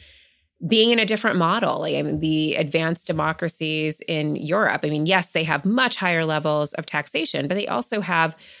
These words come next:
far fewer fragile families and far less public need.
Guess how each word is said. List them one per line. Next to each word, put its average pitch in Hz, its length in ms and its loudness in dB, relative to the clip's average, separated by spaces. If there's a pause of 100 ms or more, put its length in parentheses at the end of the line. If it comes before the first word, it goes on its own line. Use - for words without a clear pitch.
far 208 280 6
fewer 185 420 4
fragile 170 420 0
families 170 800 0
and 156 280 0
far 170 340 0
less 156 240 -2
public 147 400 -6
need. 143 400 -10